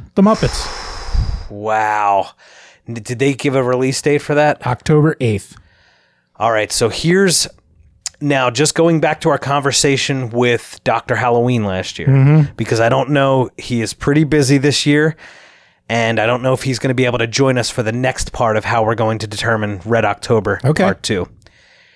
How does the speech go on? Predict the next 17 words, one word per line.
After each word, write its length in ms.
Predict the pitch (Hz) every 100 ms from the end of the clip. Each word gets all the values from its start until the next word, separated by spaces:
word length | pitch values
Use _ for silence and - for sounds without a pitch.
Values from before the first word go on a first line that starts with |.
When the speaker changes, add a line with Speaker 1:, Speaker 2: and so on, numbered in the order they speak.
| _ _ _ _
Speaker 2:
What 240 | 110 127 180
he 220 | - 208
does, 440 | 175 165 127 98 -
because 320 | 120 127 110
he 180 | 151 170
is 140 | 117
very, 340 | 113 147 156
he 120 | 123 151
is 100 | 135
the 80 |
most 240 | 143 131 -
serious 440 | - 180 180 160
person 380 | - 160 147 151
about 220 | 135 123
creating 440 | - 123 127 127 110
his 220 | 120 110
list 320 | 120 120